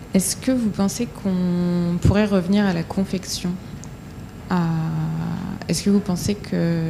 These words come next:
en fait, on pourrait, euh, redécouvrir d'une nouvelle manière, euh, ce, non pas, euh, le sentier, mais,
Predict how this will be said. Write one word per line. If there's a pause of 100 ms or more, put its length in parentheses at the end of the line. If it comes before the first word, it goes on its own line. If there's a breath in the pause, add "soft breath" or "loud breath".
(1160 loud breath)
en
fait,
on
pourrait,
euh,
redécouvrir
d'une
nouvelle
manière, (100)
euh, (320)
ce,
non
pas,
euh,
le
sentier,
mais,